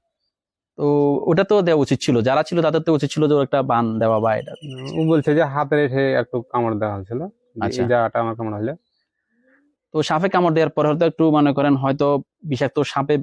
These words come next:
Speaker 1: সাপে, সাপে ভাগ আছে, রাসেল ভাইপারে কামড় দিলে অনেক সময় পচে যায়
Speaker 2: হুম।
Speaker 1: বা ফুলে যায়। ওর ওই যে জায়গায় কামড় দেখি ফুলে যে গেছে বা পচে গেছে বা এরকম
Speaker 2: না,
Speaker 1: কিছু?
Speaker 2: কিছু না, একটু সামান্য কালো মতন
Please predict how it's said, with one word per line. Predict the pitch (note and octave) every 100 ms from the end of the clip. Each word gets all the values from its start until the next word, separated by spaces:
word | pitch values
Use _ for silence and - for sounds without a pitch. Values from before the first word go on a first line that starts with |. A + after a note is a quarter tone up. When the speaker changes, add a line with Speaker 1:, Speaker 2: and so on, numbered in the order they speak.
| -
Speaker 1:
সাপে, | - E3+
সাপে | F#3
ভাগ | F3 C#3 C#3
আছে, | B2 G#2 G2+
রাসেল | A2+ -
ভাইপারে | D3+ C#3+ C#3+
কামড় | C#3 C#3 C3
দিলে | C3+
অনেক | C3
সময় | C#3 -
পচে | E3+ C3+
যায় | G#2+ - _ _ _
Speaker 2:
হুম। | A#2 A2+
Speaker 1:
বা | A#2+
ফুলে | B2 F#3+ F3 B2+
যায়। | A2 G#2+ _ _ _ _ _ -
ওর | D#3+ F3+
ওই | F3+ F3
যে | C#3 D3
জায়গায় | C3+ C#3+ C#3 C#3
কামড় | C#3 C3+
দেখি | C3 B2+
ফুলে | - D3 C3+
যে | C3+
গেছে | C#3 C3 C#3+
বা | C#3
পচে | - D3 C#3+
গেছে | C3+ C3+ D3
বা |
এরকম | C#3+ C3+
Speaker 2:
না, | C#3
Speaker 1:
কিছু? | B2 A#2+ -
Speaker 2:
কিছু | C4+ A#3+ A#3
না, | F#3
একটু | F#3+ - F#3+
সামান্য | F3+ E3+ D#3 C#3+
কালো | - C3+ B2+
মতন | A#2 A2+ A2+